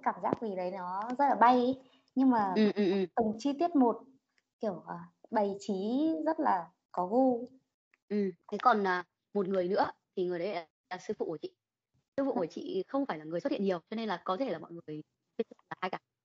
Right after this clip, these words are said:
Speaker 2: Mãi về sau này, kiểu, cái lúc mà chị quyết định là chị đi học về cà phê á, thì được sư phụ nhận. Thì sư phụ dạy dỗ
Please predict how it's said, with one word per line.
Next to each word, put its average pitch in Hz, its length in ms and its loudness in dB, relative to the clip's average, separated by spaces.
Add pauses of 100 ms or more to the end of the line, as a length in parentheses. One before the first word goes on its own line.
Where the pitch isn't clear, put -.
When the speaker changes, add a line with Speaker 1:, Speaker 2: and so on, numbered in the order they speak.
(300)
Speaker 2:
Mãi 262 340 -2
về 269 140 0
sau 220 200 0
này, 180 340 -2 (280)
kiểu, 170 300 -6 (100)
cái 233 80 0
lúc 285 120 -2
mà 202 60 -4
chị - 120 -8
quyết 254 120 -2
định 254 120 -2
là 185 60 -4
chị 180 460 -6
đi 214 60 -2
học 214 260 -2
về 180 80 -4
cà 180 120 -6
phê 226 180 2
á, 254 180 2 (640)
thì 185 280 0
được 190 180 -2
sư 233 180 -2
phụ 262 80 -6
nhận. 214 220 0 (920)
Thì 180 100 -8
sư 214 140 -6 (100)
phụ 190 320 -4 (280)
dạy 202 140 2
dỗ 254 160 2